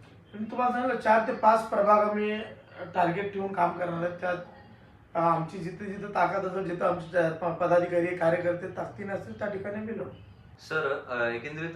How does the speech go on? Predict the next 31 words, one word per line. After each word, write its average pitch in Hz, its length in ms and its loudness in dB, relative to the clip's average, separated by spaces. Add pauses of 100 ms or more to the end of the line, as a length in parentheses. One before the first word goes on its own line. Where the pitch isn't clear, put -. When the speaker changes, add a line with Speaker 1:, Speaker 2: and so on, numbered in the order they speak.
Speaker 2:
अशी 127 280 -6
चर्चा 165 300 -4
आहे 143 140 0
की 175 80 -6
सोलापूरमध्ये, 147 880 -4
अ, 123 240 0
एमआयएम 139 520 -4
ला 151 380 -4
भाजपाची 143 720 -6
बी 131 180 -10
टीम 139 300 -8
म्हणून 127 260 -8
सांगतात, 104 340 -10 (120)
तर 135 100 -6
त्याबाबत 143 680 -2
म्हणजे 139 200 -6
आपण 131 240 -6
कसं 117 240 -8
बघताय? - 280 -12 (720)
Speaker 1:
नाही, 208 200 2
बघा, 202 160 2
एक 196 200 2
लक्षात 190 320 2
घ्या, 160 280 0 (920)
एमआयएम 185 480 2
असेल, 196 460 0
काँग्रेस 175 420 0
असेल, 175 220 -6
कुठलाही 214 360 -12
पक्ष 165 260 -10
असेल, - 300 -20